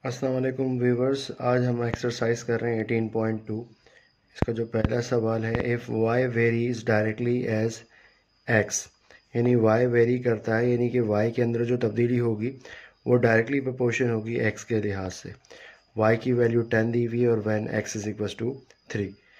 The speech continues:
अब आपको यहाँ पे तीन, अ, जो है conditions दी हैं find करने के लिए। एक तो y in term of x, यानी कि जो इसकी equation बनेगी वो क्या बनेगी। Number two में y when x is equals to six, यानी कि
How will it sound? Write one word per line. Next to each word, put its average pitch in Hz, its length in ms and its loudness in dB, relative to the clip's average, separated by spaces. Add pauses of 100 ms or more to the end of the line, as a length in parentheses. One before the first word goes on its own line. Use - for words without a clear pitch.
(480)
अब 110 120 -4
आपको 110 280 0
यहाँ 117 220 0
पे 123 140 -2
तीन, 123 400 -2
अ, 117 240 0
जो 113 160 -2
है 113 180 -2 (340)
conditions 113 460 0
दी 113 140 0
हैं 120 120 2
find 110 260 0
करने 110 240 -2
के 117 100 -2
लिए। 120 140 0 (100)
एक 113 180 -4
तो 120 100 2 (100)
y 107 160 4 (140)
in 117 240 0
term 107 260 0
of 104 220 -4
x, - 160 -8
यानी 110 220 -2
कि 113 80 -4
जो 110 100 0
इसकी 110 240 -2
equation 110 420 0
बनेगी 110 380 0
वो 110 200 0
क्या 101 200 0
बनेगी। 123 400 -4 (1160)
Number 117 320 2
two 127 180 2
में 131 160 2 (200)
y 120 400 4 (560)
when 120 260 2 (120)
x 123 220 -2
is 110 120 -6
equals 113 300 -2
to 113 140 -4
six, - 280 -8 (680)
यानी 123 160 2
कि 123 140 2